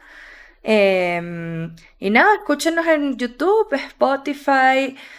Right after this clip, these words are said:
y ya ustedes saben, Apple Podcast. Y por favor, yo sé que es una ladilla, <laughs> y todos los youtubers lo dicen, y todo el mundo lo dice, pero, oye, si ayuda que toquen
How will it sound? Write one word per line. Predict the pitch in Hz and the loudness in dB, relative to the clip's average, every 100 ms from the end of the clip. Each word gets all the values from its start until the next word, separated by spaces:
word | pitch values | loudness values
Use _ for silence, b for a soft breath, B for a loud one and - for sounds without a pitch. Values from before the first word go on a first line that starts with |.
| B B | B B
y | - 247 240 233 226 226 220 | -2 0 0 0 0 2 0
ya | 233 330 | -2 -6
ustedes | - 339 349 | -6 -8 -4
saben, | 330 320 269 | -2 -2 -2
Apple | 254 247 240 | -4 -6 -4
Podcast. | 247 240 208 202 - b b | -6 -4 -10 -10 -16 b b
Y | - 233 | -6 -4
por | 240 233 | 0 0
favor, | 220 220 196 196 220 214 | 0 0 4 6 6 4
yo | - | 0
sé | - 311 | -4 -4
que | 320 | -4
es | 349 | -8
una | 339 330 | -6 -4
ladilla, | 247 202 226 202 - - | 0 0 0 -2 -6 -14
<laughs> | - _ 269 302 370 370 392 392 - - - | -20 _ 0 4 2 2 -2 -2 -4 -6 0
y | 262 262 | 0 2
todos | 262 294 339 | 6 8 8
los | 320 | 4
youtubers | 262 254 254 254 269 | -2 2 4 4 2
lo | 240 | 2
dicen, | 233 277 277 254 | 4 2 -2 -4
y | 233 | -6
todo | 226 254 269 | -4 0 2
el | 285 | 2
mundo | 277 277 | 0 0
lo | 240 | 4
dice, | 214 262 269 | 2 2 -2
pero, | 247 208 196 B B B B | 2 6 4 B B B B
oye, | - 254 208 | 2 4 2
si | - - 240 | -2 2 6
ayuda | 226 240 294 247 226 294 - _ _ | 8 8 6 6 4 2 -6 _ _
que | - 202 226 - _ _ _ _ | 2 4 4 -2 _ _ _ _
toquen | 220 202 208 214 | 2 4 2 0